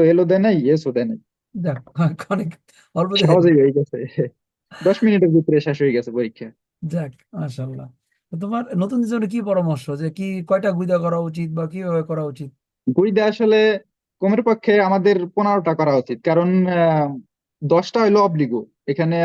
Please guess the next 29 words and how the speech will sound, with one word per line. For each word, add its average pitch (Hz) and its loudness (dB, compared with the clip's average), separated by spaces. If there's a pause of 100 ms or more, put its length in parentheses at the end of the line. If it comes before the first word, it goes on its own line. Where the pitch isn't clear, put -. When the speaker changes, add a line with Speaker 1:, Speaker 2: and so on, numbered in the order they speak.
Speaker 1:
আমার 156 0 (120)
স্কুলের 170 0
থেকে 180 2
বইলা 185 4
দিছে, 202 0
"দশটা 165 0
অব্লিগো, 196 4
এটা 160 2
করাই 151 2
লাগবে, 117 -4
এরপরে 156 -2
তুমি 147 -4
যে 139 0
কটা 131 -2
করো।" 120 -4 (580)
তো 160 4
আমরা 180 2
যেহেতু 190 4 (380)
বিদেশি, 175 0 (540)
ইতালিয়ানরা 208 2
কিন্তু 190 0
খুব 185 0
ভালো 160 2
গুইদা 185 2
করে, 123 -2
কারণ 160 -2
ওরা 185 2
হইছে 190 2
ছোটকাল, 214 2